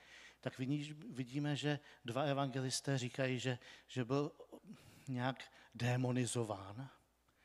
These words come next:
prostě ovládán, napaden démonem,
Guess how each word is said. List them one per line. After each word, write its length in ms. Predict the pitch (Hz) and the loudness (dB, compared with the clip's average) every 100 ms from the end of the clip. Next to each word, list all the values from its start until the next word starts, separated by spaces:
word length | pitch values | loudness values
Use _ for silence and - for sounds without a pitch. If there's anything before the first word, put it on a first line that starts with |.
| - - | -20 -20
prostě 320 | - 117 - 160 | -10 -6 -4 -2
ovládán, 880 | 131 117 123 120 117 120 117 120 120 - | 0 2 4 4 2 -2 -2 -4 -6 -4
napaden 640 | 120 - 117 117 117 113 - - | -4 0 0 0 -4 -6 -12 -12
démonem, 680 | 117 113 107 107 101 98 107 | -4 -4 -4 -8 -12 -14 -16